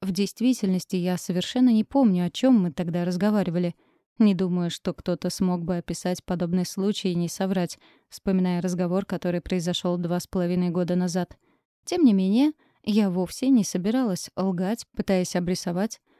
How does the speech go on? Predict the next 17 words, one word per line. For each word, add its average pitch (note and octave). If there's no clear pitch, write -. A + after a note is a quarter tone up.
сцену G#3+
нашего F#3+
с -
Абалиной F3+
знакомства. F3
С G3+
другой F#3
стороны, F3+
я F#3+
и F3+
не F#3
утверждала, F#3
что -
буду F3
говорить F3+
чистую -
правду. F3